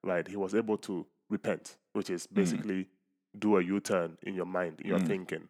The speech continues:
Speaker 2: Mm.
Speaker 1: you know. And so that's one aspect of it, you know,
Speaker 2: Mm.
Speaker 1: because they likened two people, right? Saul and David. Saul went into battle. He was told to destroy everything, but yet he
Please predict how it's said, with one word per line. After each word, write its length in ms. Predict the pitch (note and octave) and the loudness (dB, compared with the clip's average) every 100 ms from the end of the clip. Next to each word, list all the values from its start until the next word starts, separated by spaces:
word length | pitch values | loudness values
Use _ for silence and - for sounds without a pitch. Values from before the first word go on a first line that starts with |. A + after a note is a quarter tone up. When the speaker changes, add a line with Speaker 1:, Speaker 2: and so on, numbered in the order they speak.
| - | -2
Speaker 2:
Mm. 260 | E2+ D#2 - | 2 2 0
Speaker 1:
you 120 | G#2 F#2 | -2 -2
know. 200 | E2+ - | -2 -2
And 180 | G2 F#2+ | -2 -2
so 200 | - G2 | 0 0
that's 300 | F2+ A#2+ B2 - | 6 6 4 -4
one 260 | F#2+ G#2 G2+ - | 0 2 2 2
aspect 640 | G2+ - - F2+ F2 - | 2 2 -2 -2 -2 -6
of 120 | E2+ | -6
it, 260 | E2 - - _ | -6 -8 -16 _
you 120 | G#2+ | 2
know, 120 | F2 | 4
Speaker 2:
Mm. 60 | D2+ | 4
Speaker 1:
because 280 | G2 G#2+ G2 | 2 2 4
they 60 | |
likened 480 | G#2+ A#2 - C#3 C3 | 6 6 6 2 2
two 120 | - G#2 | -2 -2
people, 340 | G2+ F#2 F2 | -2 -2 -2
right? 260 | F2 F2+ - | 0 0 -2
Saul 460 | - G#2+ G2+ G2 F#2 | 0 4 6 6 2
and 200 | F#2+ F#2 | -4 0
David. 360 | F#2+ F#2 F2 - | 2 2 0 -2
Saul 360 | - A2 A2 | 2 4 4
went 260 | G#2+ G#2 G2 | 4 2 0
into 160 | F#2+ F2 | -6 -6
battle. 500 | F#2 F#2 - F2+ F2+ - - - - | -2 0 0 -4 -6 -16 -20 -20 -4
He 80 | G#2+ | 2
was 200 | G2+ G2+ | 4 4
told 180 | A2+ G#2 | 2 2
to 80 | G2+ | 0
destroy 320 | F#2 - F#2+ | 0 2 2
everything, 480 | F#2 F#2 F2+ E2+ E2+ _ _ _ _ | 2 -2 -4 -4 -8 _ _ _ _
but 320 | G#2 F2+ F2 _ | 2 2 0 _
yet 300 | - G2+ F2+ | 0 2 2
he 360 | - F#2+ F#2 | 0 -2 -2